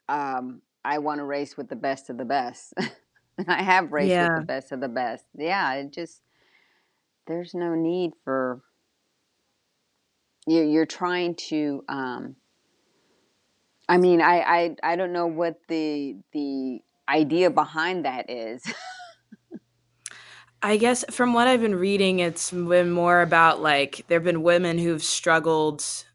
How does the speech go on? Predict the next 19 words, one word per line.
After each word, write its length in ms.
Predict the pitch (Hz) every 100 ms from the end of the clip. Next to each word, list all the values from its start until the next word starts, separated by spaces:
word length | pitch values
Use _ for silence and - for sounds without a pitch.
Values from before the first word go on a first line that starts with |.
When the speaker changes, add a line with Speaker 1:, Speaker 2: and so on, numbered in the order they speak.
| _
Speaker 2:
you 140 | 190 190
know, 400 | 170 160 156 156
based 300 | 156 170 -
on, 400 | 170 160 151 147 -
you 120 | 175
know, 140 | 156 143
a 40 |
bunch 280 | 151 170 170
of 100 | 151
reasons, 680 | 143 143 139 131 131 131 -
like 260 | 147 131 -
finding 340 | 151 143 135
support 580 | 143 - 139 127 117 117
and 160 | 143
then 200 | 143 143
funding 580 | 139 143 135 135 127 120 123
to 120 | 147
get 300 | 139 135 -
into, 560 | 127 139 - 143 135